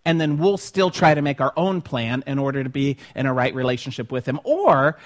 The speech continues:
to try to maintain a rela-, relationship with him. If we could never work ourselves into a position of having a relationship, why do we think we could ever maintain our relationship with him, right?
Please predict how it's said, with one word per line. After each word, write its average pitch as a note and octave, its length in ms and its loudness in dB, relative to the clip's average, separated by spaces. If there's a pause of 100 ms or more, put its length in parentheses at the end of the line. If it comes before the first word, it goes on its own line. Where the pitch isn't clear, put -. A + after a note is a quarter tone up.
(120)
to G#3+ 100 0
try F#3+ 220 2
to F#3 80 0
maintain A3+ 800 0
a F4 80 2
rela-, D#3 400 2 (320)
relationship D#3+ 720 2
with D3+ 80 -2
him. C#3+ 140 -2 (160)
If - 240 4
we A3 140 2
could G3+ 200 2
never C4+ 500 4
work A3 420 2
ourselves D#3+ 500 2
into E3 260 -2
a D3+ 60 -2
position D3+ 480 0
of C3+ 80 -4
having C#3+ 320 2
a C3+ 40 -2
relationship, C3+ 640 -2
why F#3 300 6
do F#4+ 100 2
we F#4 160 2
think A3 320 -2
we G#3 80 2
could G3 160 0
ever F#3+ 300 2
maintain F3+ 960 0 (340)
our D#3 140 2
relationship D3+ 600 -2
with A2 200 -6
him, F#2+ 240 -8
right? G#3+ 420 0